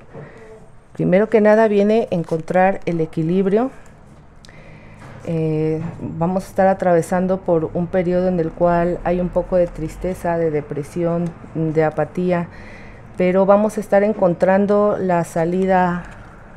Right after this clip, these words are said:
a todos estos problemas. Hay que recordar que muchas veces lo que nos ocasiona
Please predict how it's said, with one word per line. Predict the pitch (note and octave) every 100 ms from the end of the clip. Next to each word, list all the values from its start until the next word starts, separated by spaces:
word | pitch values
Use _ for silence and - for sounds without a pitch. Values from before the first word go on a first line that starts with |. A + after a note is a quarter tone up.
| - -
a | D#3+
todos | F3 F3 F#3 F3+
estos | F3 - F3 F3 - - - -
problemas. | D#3 E3 F#3 F#3+ F#3
Hay | G3
que | G#3
recordar | G#3 G3+ F3 F3+ F#3+
que |
muchas | G3+ F#3+ G3+ F#3+
veces | F3+ F#3 F#3+
lo | E3
que | F3
nos | E3 D#3+
ocasiona | D#3+ D#3+ - F3 F3 F3+ F#3 F3+